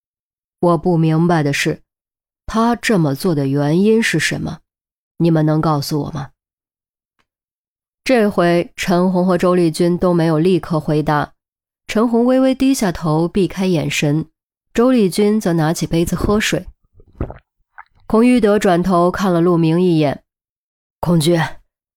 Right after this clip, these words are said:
我当时不在现场，情况没有他们了解的详细，不过，据我所知，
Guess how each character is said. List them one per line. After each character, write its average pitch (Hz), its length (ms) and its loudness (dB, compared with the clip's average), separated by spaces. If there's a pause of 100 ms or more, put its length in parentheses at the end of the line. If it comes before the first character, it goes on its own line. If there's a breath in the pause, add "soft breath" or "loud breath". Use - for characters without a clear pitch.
(160)
我 165 220 2
当 185 180 2
时 165 300 0
不 160 160 -4
在 180 160 0
现 156 240 -2
场， - 260 -8 (720)
情 240 320 2
况 214 340 2
没 160 220 0
有 170 120 0
他 165 160 -4
们 165 140 0
了 156 160 0
解 165 100 -4
的 160 120 -4
详 156 260 -4
细， 156 300 -6 (680)
不 175 160 -2
过， 165 540 0 (560)
据 185 120 0
我 165 200 4
所 156 240 -2
知， 160 340 -2